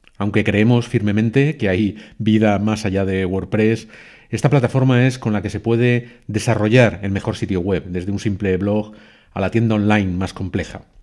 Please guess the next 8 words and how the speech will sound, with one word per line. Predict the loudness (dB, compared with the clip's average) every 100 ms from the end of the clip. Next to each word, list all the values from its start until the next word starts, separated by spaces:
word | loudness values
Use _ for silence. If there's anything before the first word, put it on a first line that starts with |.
| _ _ _ _ -12
Aunque | -6 -4
blogpocket | -4 -4 -4 -2 0
punto | 0 0 0
com | 2 2 -4 -10 -20 -10
no | -4 0
nació | 0 2 2 2
bajo | 0 -2 -4
WordPress, | -2 -4 -2 0 2 -2 -8